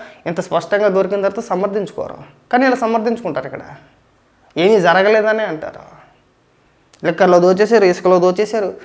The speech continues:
అన్నిటిలోనే స్కామే. ఇప్పుడు బయటకు వచ్చేటప్పటికి ఎదురు దాడి, బూతులు దాడి, రెచ్చగొట్టాలి, చంద్రబాబు నాయుడు గారిని కించపరిచే విధంగా మాట్లాడాలి. ఇలాంటి వీడియోలు ఏమైనా ఆధారాలతో బయట పెడితే దాన్ని మనం వక్రీకరణ చేయాలి.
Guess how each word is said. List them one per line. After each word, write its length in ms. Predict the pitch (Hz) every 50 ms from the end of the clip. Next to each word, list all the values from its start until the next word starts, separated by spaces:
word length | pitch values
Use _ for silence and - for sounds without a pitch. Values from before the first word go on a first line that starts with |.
| - - _ _ -
అన్నిటిలోనే 540 | 139 160 180 190 190 185 214 214 220 226 220
స్కామే. 440 | 220 - 165 151 135 127 117 - - 147 - - - _ _ _ _ -
ఇప్పుడు 240 | - 190 185 214 202
బయటకు 320 | 180 185 196 202 190 208 214
వచ్చేటప్పటికి 800 | 202 202 208 196 214 202 208 220 208 220 214 202 190 202 196 - - - - _ -
ఎదురు 240 | - 170 170 175 175
దాడి, 420 | 165 151 151 147 151 147 151 - - -
బూతులు 320 | 160 170 175 180 180 180 170
దాడి, 380 | 156 156 147 139 143 147 - - -
రెచ్చగొట్టాలి, 640 | 180 175 170 - 185 160 170 160 165 135 135 135 143 - - - - _ - _ _
చంద్రబాబు 500 | - 185 175 185 196 190 190 190 190 190
నాయుడు 180 | 190 190 185
గారిని 200 | 185 185 196 196
కించపరిచే 480 | 190 190 175 165 170 180 185 180 - 185
విధంగా 280 | 170 170 175 175 190 202
మాట్లాడాలి. 720 | 208 190 160 156 - 139 127 127 135 139 147 147 - - - - _ _ _ _ _ - - -
ఇలాంటి 320 | 175 185 196 196 185 190
వీడియోలు 300 | 185 190 190 190 196 196
ఏమైనా 240 | 190 190 190 196 202
ఆధారాలతో 460 | 185 165 170 175 190 190 190 180 196
బయట 280 | 190 180 180 185 180 180
పెడితే 320 | 185 190 185 214 277 - - - - - - - - -
దాన్ని 200 | 170 180 190 190
మనం 200 | 190 185 170 160
వక్రీకరణ 460 | 156 160 196 185 180 180 180 175 170
చేయాలి. 600 | 160 160 165 147 139 131 135 151 151 156 151